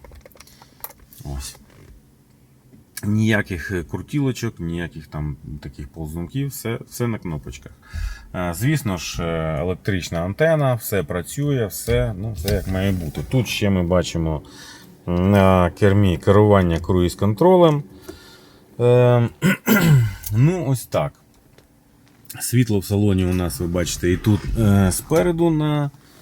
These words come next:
потолку, і позаду на стічках теж горять фонарики. Ну і в кожній дверці, щоб коли ви відкриваєте, воно вам підсвічувало під ноги. Ну, раптом ви в темряві це робите.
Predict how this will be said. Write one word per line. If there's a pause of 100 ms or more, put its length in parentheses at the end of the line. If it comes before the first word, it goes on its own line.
(260)
потолку,
і
позаду
на
стічках (120)
теж
горять
фонарики.
Ну
і
в
кожній
дверці,
щоб (100)
коли
ви
відкриваєте,
воно
вам
підсвічувало (800)
під
ноги.
Ну,
раптом
ви
в
темряві
це
робите.